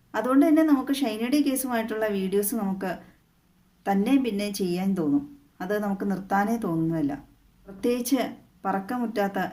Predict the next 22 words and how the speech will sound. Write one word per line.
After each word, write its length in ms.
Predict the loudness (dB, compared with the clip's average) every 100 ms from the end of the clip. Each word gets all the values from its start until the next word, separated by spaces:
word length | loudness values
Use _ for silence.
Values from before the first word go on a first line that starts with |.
| -6
ജീവിതം 400 | -4 -2 0 0 0
ഇനിയും 360 | -2 4 4 4 0
അവശേഷിക്കെ 640 | -4 -2 -2 -4 -4 -6 -6 -12 -20 _ _ _ -4
ഇടയ്ക്ക് 280 | -2 0 2 2
വെച്ച് 260 | 0 -4 -6 -4
ജീവിതം 360 | -2 -2 -2 -2 -4
നിർത്തേണ്ടി 420 | -4 -4 -2 0
വന്ന 180 | 0 0 -2
ആ 20 | -2 -6 -10
പൊന്നു 280 | -2 0 0 -2
മക്കളുടെ 400 | -4 -4 -4 -2 -2
മുഖം 240 | -2 -2 -4
ഓർക്കുമ്പോൾ 400 | -4 -4 -6 -8 _ _ _ _ _ _ -6
ആ 40 | -4
ഷൈനി 260 | -2 4 6 6
മക്കളൊക്കെ 460 | 4 0 0 -2 -4 -8 -12 -4
നമ്മുടെ 400 | -2 0 0 2 4 4
ആരൊക്കെയോ 440 | 4 0 4 6 6 4
ആണെന്നുള്ള 420 | 0 0 0 0 -2
ഒരു 100 | -4 -4
ഫീലിംഗ്, 440 | -6 -4 -2 -4 -6 -16
ആ 40 | 0